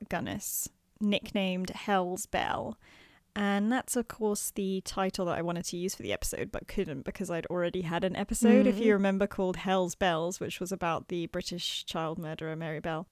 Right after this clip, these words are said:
Speaker 1: But here we are.
Speaker 2: <laughs> If this conversation hasn't given you an indication as to, like, our planning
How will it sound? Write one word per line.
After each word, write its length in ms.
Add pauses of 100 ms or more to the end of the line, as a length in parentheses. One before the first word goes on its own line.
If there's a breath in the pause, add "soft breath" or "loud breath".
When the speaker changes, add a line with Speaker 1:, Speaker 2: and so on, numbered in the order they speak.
(240)
Speaker 1:
But 420 (120)
here 220
we 140
are. 240 (280)
Speaker 2:
<laughs> 120 (800 loud breath)
If 640
this 200
conversation 520
hasn't 380
given 260
you 360
an 120
indication 500
as 140
to, 160
like, 340 (580 soft breath)
our 540 (680)
planning 680